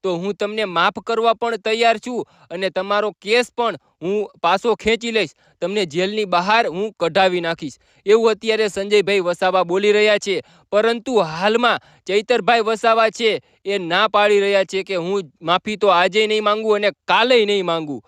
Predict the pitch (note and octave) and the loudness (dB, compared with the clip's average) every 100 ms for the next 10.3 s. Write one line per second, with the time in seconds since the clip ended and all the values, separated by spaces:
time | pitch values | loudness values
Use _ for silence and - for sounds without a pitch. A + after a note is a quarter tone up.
0 | _ _ - F#3+ A3+ A#3 - A#3+ G3 _ | _ _ -6 0 0 -2 -2 0 0 _
1 | - G#3 A3+ A#3+ G#3+ F3+ F3+ F3 F#3+ G#3+ | -4 -2 2 0 0 -4 -6 -6 -2 0
2 | A#3 G#3+ G3+ G3 G3 F3 A#2+ _ _ - | 0 2 2 2 -2 -6 -8 _ _ 0
3 | G#3 A#3 B3 C4+ A3+ A3+ B3 A#3+ A#3+ G3+ | 2 2 -2 0 0 0 0 0 2 0
4 | E3+ G3+ A3+ A#3 G3 A3 F#3 F3 G3+ A3+ | -2 -2 0 0 0 0 0 0 -4 -2
5 | A3 G#3+ A3 G3+ G#3+ A3+ G3+ A3 E3+ - | -2 -2 -8 -6 -2 0 0 -4 -4 -6
6 | _ _ - G3+ F#3+ F#3+ G#3+ A3 A3 A3 | _ _ 0 2 2 0 2 2 2 0
7 | C#3 - _ - D3 C3+ G3 G3 G3+ A3 | -4 -8 _ -12 -12 0 0 2 2 2
8 | G3 F3+ F3 G3+ A3+ G#3+ A3+ F3+ F#3+ G3 | 2 0 2 2 4 2 2 0 2 2
9 | G3 G3+ G3+ G3 B3 A#3+ G#3 G3+ F#3+ F#3+ | 2 0 0 0 -2 2 4 4 4 2
10 | F3+ A3 | 2 0